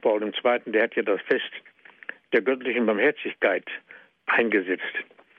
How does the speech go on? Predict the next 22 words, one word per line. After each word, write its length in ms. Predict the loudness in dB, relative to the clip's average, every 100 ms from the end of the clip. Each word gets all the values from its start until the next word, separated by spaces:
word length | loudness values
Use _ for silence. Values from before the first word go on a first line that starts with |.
| -20 _ -20 -20 _ _ _ _
Und 160 | -2 2
zwar 140 | 2
ist 140 | 2 0
das 180 | 0 -2 -4 -14 -18 _ -20 -6 -2
der 120 | 0
zweite 280 | 2 0 0
Sonntag 340 | 0 0 -2
nach 120 | -2
Ostern. 500 | 0 0 0 -2 -4 -10 -20 -20 _ -10 -10 -20 -20 -20 -18 -16 -16 -18 -20 -20 -20 _ -20 -4
Und, 460 | 0 2 2 0 2
ähm, 460 | 2 2 0 -4 -6 -16 -20 -20 -20 _ _ _ _ _ -20 -20 _ _ _ _
wir 100 | 0
können 240 | 2 2 2
auch 220 | 0 0
sagen, 360 | 2 2 2 0
wenn 120 | 2
der 80 | 2
Mensch 320 | 2 0 -2 -6 -8 -12 -20 -20 -20 -20 -20 _
Barmherzigkeit 880 | 0 0 2 0 0 -6 0 0 0 -6
übt, 380 | -6 -4 -4 -4 -6 -14 _ _ _ -20 -20 -20 _ -2
tritt 320 | 0 0 -2 0
ebenfalls 880 | 0 2 -2 -4 -6 0 0 -2